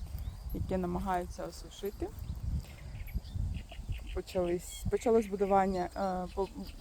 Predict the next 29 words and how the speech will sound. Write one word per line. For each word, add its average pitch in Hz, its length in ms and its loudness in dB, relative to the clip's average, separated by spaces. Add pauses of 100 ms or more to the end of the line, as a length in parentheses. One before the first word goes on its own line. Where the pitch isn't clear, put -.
(100)
будівля 214 680 8
в 190 80 0
дві - 220 -4
тисячі 214 280 -4
сімнадцятому 185 760 -2
році, 185 500 0 (760)
ой, 202 160 10
в - 120 -2
п'ятнадцятому 196 600 2
році 185 380 4
почали 185 380 0
забудовувати 175 760 2
цю - 180 -4
місцевість, 359 640 0 (580)
але 220 320 2 (300)
поки 254 260 6
що 220 140 0
забудували 202 720 8 (100)
тільки 214 400 2
два 190 240 10
Ж 202 120 2
К, 262 200 2
які 233 240 2
не 208 240 6
стоять 185 440 2
на 190 60 -4
болоті. 156 440 2 (2000)
Тому 190 400 2
що 247 560 6